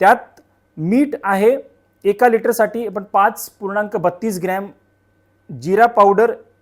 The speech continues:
एक पूर्णांक अठ्ठेचाळीस ग्रॅम, काळी मिरी पावडर शून्य पूर्णांक अठ्ठेचाळीस ग्रॅम, लाल तिखट शून्य पूर्णांक छत्तीस ग्रॅम, साखर बारा ग्रॅम, कोकम सिरप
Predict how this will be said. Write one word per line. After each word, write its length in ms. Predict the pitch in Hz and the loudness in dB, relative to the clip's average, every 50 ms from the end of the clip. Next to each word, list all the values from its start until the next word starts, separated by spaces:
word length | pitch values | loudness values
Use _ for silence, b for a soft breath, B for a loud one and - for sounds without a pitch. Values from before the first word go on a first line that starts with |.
| _ _ _ _ - | _ _ _ _ -2
एक 360 | 190 208 233 226 226 - _ | 2 2 2 2 0 -10 _
पूर्णांक 480 | 214 202 202 202 208 214 220 208 - 233 | -6 -4 -4 -2 -4 -4 -6 -6 -4 -4
अठ्ठेचाळीस 640 | 185 175 - - - 226 214 233 220 220 196 160 143 | -4 -4 -4 -4 -4 -4 0 2 0 0 0 -2 -4
ग्रॅम, 240 | 151 147 151 180 220 - _ _ _ _ _ _ _ _ _ _ _ _ _ _ _ _ - | -4 -4 -4 -6 -8 -14 _ _ _ _ _ _ _ _ _ _ _ _ _ _ _ _ 0
काळी 260 | 180 170 180 208 233 | 4 4 6 6 4
मिरी 260 | 233 226 226 233 240 | 2 2 0 0 -2
पावडर 680 | 240 - - _ _ - - 185 190 202 208 202 143 131 131 - _ _ _ _ _ _ _ _ _ _ _ _ _ _ _ _ | -4 -6 -12 _ _ 2 4 4 4 6 4 4 4 2 -2 -12 _ _ _ _ _ _ _ _ _ _ _ _ _ _ _ _
शून्य 300 | - - 196 208 220 233 | -16 -10 -6 -4 -4 -4
पूर्णांक 460 | 240 220 226 208 214 214 220 220 214 208 | -4 -2 -2 -2 -2 -2 -4 -2 0 -2
अठ्ठेचाळीस 480 | 165 - - 196 196 214 208 208 185 156 | -2 0 -2 -4 -2 0 0 0 0 -2
ग्रॅम, 220 | 165 160 170 202 233 - _ _ _ _ _ _ - | -4 -4 -6 -6 -10 -14 _ _ _ _ _ _ -8
लाल 260 | 143 156 170 190 220 220 220 - | 0 2 4 4 4 2 -2 -10
तिखट 280 | 220 - - 208 196 196 - _ _ _ | -8 -4 -2 -2 -2 -2 -6 _ _ _
शून्य 300 | - - 185 196 214 226 | -10 -8 -8 -6 -6 -8
पूर्णांक 580 | 202 220 214 202 202 208 208 196 214 202 - | -6 -4 -6 -4 -4 -4 -6 -6 -8 -8 -6
छत्तीस 380 | - 156 156 - 226 220 202 180 156 | -6 -6 -6 -6 -8 -8 -8 -6 -4
ग्रॅम, 220 | 160 160 175 208 233 _ _ _ _ _ _ _ _ _ | -4 -4 -4 -6 -10 _ _ _ _ _ _ _ _ _
साखर 520 | - - 165 165 165 - - - 220 185 117 - - _ _ _ _ _ - | -8 -2 -2 -2 -2 -2 0 0 0 0 0 -4 -10 _ _ _ _ _ -8
बारा 360 | 123 127 139 165 185 214 220 175 | 0 2 2 4 4 2 2 0
ग्रॅम, 260 | 175 156 160 180 208 220 _ _ _ _ _ _ _ _ _ - | -2 -4 -4 -4 -6 -12 _ _ _ _ _ _ _ _ _ 0
कोकम 400 | 190 180 185 - 240 240 247 220 | 0 0 0 4 2 4 4 2
सिरप 340 | - - 247 240 190 - | -2 -2 0 2 2 0